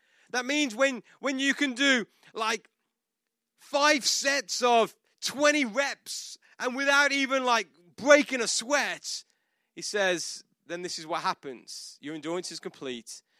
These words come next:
and you will be made perfect. You'll be living in the purposes that God has for your life.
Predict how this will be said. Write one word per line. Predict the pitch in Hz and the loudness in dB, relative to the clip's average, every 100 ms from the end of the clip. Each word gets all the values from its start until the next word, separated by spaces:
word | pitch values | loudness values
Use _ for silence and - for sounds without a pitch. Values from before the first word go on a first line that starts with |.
| _ _ - | _ _ -18
and | 139 | -12
you | 143 170 | -8 -6
will | 151 | -6
be | 123 | -8
made | 131 123 127 | -10 -10 -10
perfect. | - 160 - - _ - _ | -10 -12 -12 -20 _ -20 _
You'll | 143 185 | -10 -8
be | 165 151 | -6 -8
living | 147 170 175 | -8 -8 -8
in | 175 | -10
the | |
purposes | 170 - 175 147 131 135 | -12 -10 -12 -12 -18 -16
that | - 120 | -16 -14
God | 139 135 147 | -10 -8 -10
has | 135 127 120 - - _ _ | -10 -14 -14 -16 -20 _ _
for | _ 143 127 123 - | _ -10 -8 -8 -10
your | 127 120 120 | -12 -12 -10
life. | 135 76 - | -10 -10 -14